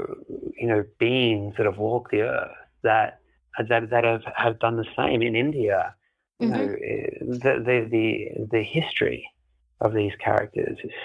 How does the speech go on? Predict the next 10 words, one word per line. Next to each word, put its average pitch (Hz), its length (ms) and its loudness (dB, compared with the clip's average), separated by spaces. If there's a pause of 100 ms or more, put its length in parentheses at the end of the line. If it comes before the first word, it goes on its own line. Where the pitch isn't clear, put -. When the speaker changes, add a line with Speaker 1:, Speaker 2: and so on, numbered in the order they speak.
(120)
Speaker 1:
so 147 100 4
rich 135 380 2 (640)
Speaker 2:
Yeah. 113 140 4
Speaker 1:
and, 101 240 0 (540)
and 107 240 2
goes 120 200 2
back 107 260 0 (100)
thousands 107 560 0
of 90 100 2
years, 82 280 -6